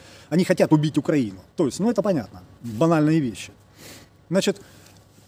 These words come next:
может, этим Байден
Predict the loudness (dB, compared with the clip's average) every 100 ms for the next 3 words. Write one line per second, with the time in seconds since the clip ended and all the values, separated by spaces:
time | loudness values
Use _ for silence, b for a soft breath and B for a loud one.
0 | _ _ _ _ _ _ -20 -20 _ 0
1 | 2 2 0 2 4 4 4 2 0 -4
2 | -14 -20 _ -18 -2 4 6 6 2 -2
3 | -4